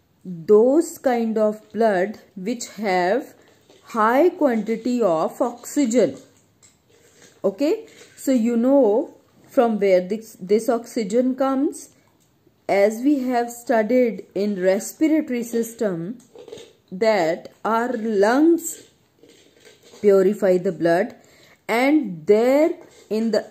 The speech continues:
alveoli exchange of gaseous, uh, material takes place, means oxygen enters into the blood and carbon dioxide removed from the blood.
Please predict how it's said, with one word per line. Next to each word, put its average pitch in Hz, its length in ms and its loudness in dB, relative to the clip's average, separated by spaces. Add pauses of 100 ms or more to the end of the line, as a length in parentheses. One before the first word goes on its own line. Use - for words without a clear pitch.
(100)
alveoli 254 1120 2
exchange 254 560 -2
of 233 320 0
gaseous, 240 880 -2 (340)
uh, 208 260 0
material 214 640 2
takes 185 400 -4
place, 202 520 -2 (440)
means 254 320 0
oxygen 233 720 -2 (100)
enters 185 640 2
into 285 300 0
the 269 120 -2
blood 269 360 0 (400)
and 233 260 -4
carbon 196 460 0
dioxide 220 920 0 (160)
removed 226 580 2
from 190 360 2
the 170 120 0
blood. 147 320 -6